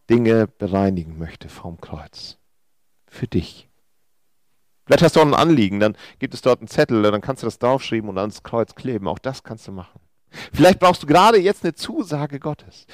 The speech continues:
Dann kannst du dort hinten hingehen. Dort auf dem Tisch liegen verschiedene, verschiedene Zettel. Und du darfst dir einen rausnehmen. Nimm dir einen und lass dir von Gott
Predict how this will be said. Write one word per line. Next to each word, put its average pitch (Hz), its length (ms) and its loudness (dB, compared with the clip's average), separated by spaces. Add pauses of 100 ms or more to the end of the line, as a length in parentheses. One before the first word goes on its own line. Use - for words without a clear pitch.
(120)
Dann - 100 -10
kannst 175 200 -2
du - 20 -4
dort 160 160 -2
hinten 180 260 -4
hingehen. 113 380 -2
Dort 147 160 2
auf 156 80 -2
dem 139 140 -6
Tisch - 240 -8
liegen 151 260 -2
verschiedene, 156 600 -6 (320)
verschiedene 156 500 -4
Zettel. - 500 -8
Und 127 180 -12 (120)
du - 80 -8
darfst 156 220 0
dir - 160 2
einen 190 220 -2
rausnehmen. 151 540 -2 (1800)
Nimm 170 200 -2
dir - 120 -2
einen 160 400 -6 (1040)
und 104 300 -12
lass 117 320 2
dir 131 120 -4
von 107 200 -8
Gott - 320 -12